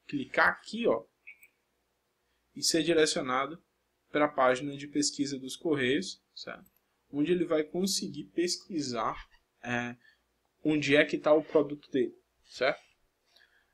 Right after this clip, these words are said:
E aí, pronto, finalizado. Com o PayPal não é diferente, e com o PagSeguro, né?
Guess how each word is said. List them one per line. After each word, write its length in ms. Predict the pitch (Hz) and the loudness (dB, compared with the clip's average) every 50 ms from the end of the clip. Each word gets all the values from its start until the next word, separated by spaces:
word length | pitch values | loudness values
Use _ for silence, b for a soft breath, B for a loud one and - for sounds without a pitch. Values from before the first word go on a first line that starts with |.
| b _ _ _ | b _ _ _
E 120 | 147 151 | 6 8
aí, 440 | 165 160 156 156 165 180 190 196 190 - - _ _ _ _ _ _ _ _ _ _ _ _ _ _ _ _ _ _ _ _ _ _ _ | 10 10 10 8 6 4 2 0 -2 -6 -12 _ _ _ _ _ _ _ _ _ _ _ _ _ _ _ _ _ _ _ _ _ _ _
pronto, 280 | - 190 131 - - - _ _ _ _ _ _ _ b b b b b b _ _ | 2 2 2 2 -4 -12 _ _ _ _ _ _ _ b b b b b b _ _
finalizado. 720 | - - 131 131 123 127 139 156 156 143 127 113 107 - - - _ _ _ _ _ _ _ _ _ _ _ | -12 -8 -4 0 0 0 0 0 0 2 0 0 0 -2 -8 -16 _ _ _ _ _ _ _ _ _ _ _
Com 160 | - 226 240 | 4 4 6
o 60 | 233 | 8
PayPal 480 | - 196 151 147 - 165 170 180 180 170 | 6 6 6 8 8 8 8 8 6 4
não 120 | 156 160 175 | 4 2 2
é 60 | 175 | 2
diferente, 640 | 175 - - 226 214 196 165 147 123 123 - - _ _ _ _ _ _ - | 0 0 2 2 4 4 4 2 0 -2 -8 -16 _ _ _ _ _ _ -20
e 60 | 131 | -20
com 160 | - - 160 170 | -2 -2 -2 0
o 40 | |
PagSeguro, 720 | - - 151 147 147 - - 190 170 147 131 120 117 - - _ _ _ _ _ _ _ _ _ _ - | 4 4 4 4 4 0 -4 -2 -2 -2 -2 -2 -4 -6 -12 _ _ _ _ _ _ _ _ _ _ -8
né? 320 | 113 120 131 143 139 | -4 -2 -2 -2 -2